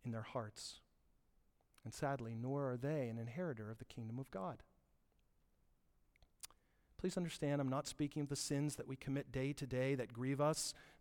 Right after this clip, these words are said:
from which we regularly repent. We are all familiar with that. That's a completely different scenario.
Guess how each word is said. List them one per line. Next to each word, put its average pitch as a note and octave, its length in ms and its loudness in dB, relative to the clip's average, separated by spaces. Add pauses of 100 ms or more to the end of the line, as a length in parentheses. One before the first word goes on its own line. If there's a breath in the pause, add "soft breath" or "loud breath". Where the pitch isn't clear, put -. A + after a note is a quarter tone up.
from C3 180 4
which D3 260 0
we C3 120 2
regularly C#3+ 600 4
repent. C#3 600 0
We C3 140 -2
are B2 160 -2
all E3 260 2
familiar C#3 540 -2
with A2+ 180 -6
that. C#3 300 0 (320 loud breath)
That's C#3+ 260 6
a F3 80 2
completely E3 560 0
different D3+ 560 2
scenario. B2+ 840 -4